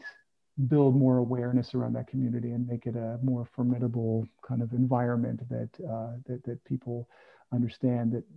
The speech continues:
that, um, the only music that exists is not live in Spotify. And then there's a project that I, I worked on, uh, for the, about the last few years, and it was, uh, related to Creative Commons, my, my job, Creative Commons specifically, but it is something that was a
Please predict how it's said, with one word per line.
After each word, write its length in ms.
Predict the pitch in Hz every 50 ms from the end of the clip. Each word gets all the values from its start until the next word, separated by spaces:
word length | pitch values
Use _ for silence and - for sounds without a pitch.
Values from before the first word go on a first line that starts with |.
| 160 160 -
that, 360 | 135 123 117 - _ - 117
um, 300 | 117 117 113 117 113 113 _ -
the 80 | 139
only 220 | 131 123 123 120 120
music 240 | 120 120 123 120 120
that 120 | 123 113
exists 300 | 113 113 120 117 113 -
is 100 | 117 113
not 200 | 120 113 110 110 - - 180 - 120
live 160 | 127 123 123
in 100 | 120 117
Spotify. 560 | - - 113 110 117 123 - - 117 110 123 - _ _ _ _ _ _ -
And 120 | 165 160
then 320 | 170 165 160 151 147 151 - _ _ -
there's 140 | 156 143 143
a 40 |
project 460 | 139 - 160 147 139 135 139 139 131 -
that 100 | 131 123
I, 200 | 123 123 123 123
I 60 | 127 123
worked 360 | 120 127 135 131 123 - -
on, 460 | 127 127 123 123 120 120 120 120 120 - _ - -
uh, 140 | 127 120 117 117 123 - _ _
for 160 | - 131 123 113
the, 260 | 113 123 120 120 120 - _ - - - - -
about 140 | - 135 127
the 60 | 131
last 300 | 123 123 123 123 123 - - -
few 80 | 135
years, 360 | 123 123 123 120 123 123 117
and 80 | 120 123
it 40 | 131
was, 380 | 135 147 147 143 131 123 127 - - - -
uh, 120 | 156 123 117
related 400 | 123 127 123 123 123 123 117 117
to 100 | - 123
Creative 300 | - - 127 117 120 120
Commons, 360 | - 127 131 127 127 127 123
my, 140 | 127 123 117 113
my 140 | - 131 123
job, 580 | 127 113 - 139 127 127 123 120 123 123 123 120
Creative 260 | - - 127 117 117
Commons 280 | - - 127 120 123 117
specifically, 560 | - - 123 - - 120 - 123 - 117 113
but 260 | 117 117 113 110 - _ -
it 140 | 123 117
is 120 | 120 110 -
something 280 | - 117 113 117 113
that 140 | 113 113 107 123
was 160 | 117 113 120
a 180 | 113 113 117